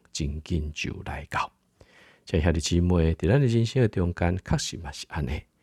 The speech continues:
真济时阵，咱爱有迄种勇敢去试看觅，毋通惊失败，毋通真紧就来放弃，毋是伫否定家己，因为咱的信心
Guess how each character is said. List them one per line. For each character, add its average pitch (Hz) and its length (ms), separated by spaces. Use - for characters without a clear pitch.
真 92 140
济 87 120
时 80 240
阵， 92 280
咱 113 260
爱 160 140
有 - 80
迄 101 100
种 98 360
勇 143 320
敢 139 240
去 78 200
试 - 220
看 73 240
觅， - 80
毋 85 160
通 76 380
惊 78 200
失 - 140
败， 85 360
毋 98 120
通 95 280
真 113 280
紧 220 320
就 - 200
来 71 160
放 78 320
弃， - 180
毋 101 100
是 - 140
伫 190 240
否 165 220
定 - 320
家 - 100
己， 67 160
因 95 180
为 78 80
咱 156 180
的 131 60
信 135 260
心 120 340